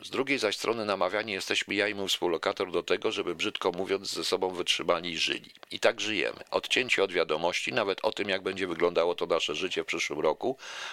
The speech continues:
to znaczy, czy dostaniemy znów dofinansowanie z budżetu unijnego, czy też nie.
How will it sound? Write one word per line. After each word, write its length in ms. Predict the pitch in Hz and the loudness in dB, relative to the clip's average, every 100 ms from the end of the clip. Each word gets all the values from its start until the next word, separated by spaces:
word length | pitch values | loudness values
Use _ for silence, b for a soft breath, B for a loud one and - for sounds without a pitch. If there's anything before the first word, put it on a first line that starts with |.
| B | B
to 120 | 98 | 2
znaczy, 280 | 107 123 123 | 4 2 2
czy 120 | 120 | 2
dostaniemy 520 | 110 107 101 107 98 | 4 4 2 2 -2
znów 220 | 85 110 | 0 0
dofinansowanie 760 | 127 135 - 131 127 127 127 123 | 2 0 0 -2 0 0 0 -2
z 40 | |
budżetu 420 | 113 120 117 113 117 | -4 -2 0 0 -2
unijnego, 500 | 117 107 107 101 95 | -2 -2 -2 0 0
czy 140 | - | 0
też 240 | 82 80 | 0 0
nie. 160 | - - | -2 -10